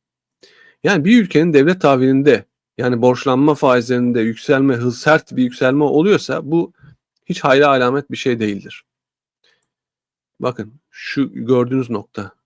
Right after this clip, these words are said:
şu tepede bak, aradaki boşluk var, görüyorsunuz nasıl bir gap atarak. Ee, yani bu Türkiye'nin, yani şu demek yani faiz yükseliyorsa, e, para bulamıyor, daha fazla faiz,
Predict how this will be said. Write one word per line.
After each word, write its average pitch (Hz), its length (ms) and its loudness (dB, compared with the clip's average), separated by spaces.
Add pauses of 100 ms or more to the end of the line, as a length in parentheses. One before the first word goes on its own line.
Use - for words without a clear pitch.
şu - 180 -20
tepede 127 440 0
bak, 107 140 -4
aradaki 120 420 -2
boşluk 123 420 -4
var, 104 120 -6
görüyorsunuz 110 500 -8
nasıl 117 220 -10
bir 110 120 -10
gap 110 300 -4
atarak. 104 400 -10 (800)
Ee, 110 40 -6 (1120)
yani 110 160 -2
bu - 400 -2
Türkiye'nin, 156 600 -2 (340)
yani 175 380 0 (480)
şu 277 300 -2
demek 139 340 2
yani 139 200 -2
faiz 156 440 2
yükseliyorsa, 190 680 -4 (340)
e, - 60 -14
para 180 280 2
bulamıyor, 185 600 2
daha 160 180 2
fazla 131 380 0
faiz, 117 520 -2